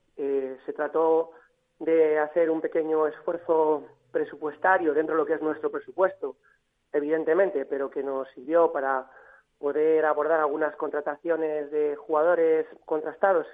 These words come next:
que no era lo acostumbrado en el club en años anteriores. Y bueno, pues luego en el trayecto nos hemos venido de más a menos, ¿no?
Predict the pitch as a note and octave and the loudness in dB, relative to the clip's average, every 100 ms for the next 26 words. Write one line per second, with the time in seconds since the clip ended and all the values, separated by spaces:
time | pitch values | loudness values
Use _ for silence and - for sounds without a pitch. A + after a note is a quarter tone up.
0 | - _ D3 C#3+ C3+ C3 B2+ C#3+ C#3+ D3 | -20 _ -6 -4 -4 -6 -6 -4 -2 0
1 | C3+ C#3 - C#3+ D3+ D3+ C#3+ E3 F3 D3 | -2 -6 -8 -4 0 0 -2 -4 -2 -2
2 | C#3+ D3 C#3+ D3+ D#3+ E3+ F#3 G#3 - - | -2 -4 -8 -8 -4 0 0 0 -4 -20
3 | _ _ _ _ _ _ _ _ - D#3 | _ _ _ _ _ _ _ _ -6 0
4 | E3 D#3+ D3 E3 E3 E3 D#3+ D#3+ F3+ F3+ | 2 0 2 4 4 2 0 0 0 2
5 | G3 F#3+ F#3 E3+ F#3 E3+ D#3+ D3+ D3 C#3+ | 4 4 2 0 0 -2 -2 -2 2 2
6 | C#3 C3 - _ _ _ _ _ - E3 | 2 -2 -10 _ _ _ _ _ -2 2
7 | E3+ D#3+ C#3+ D#3 C3+ B2 C#3+ F3+ | 2 0 -6 -4 -6 -6 -6 -8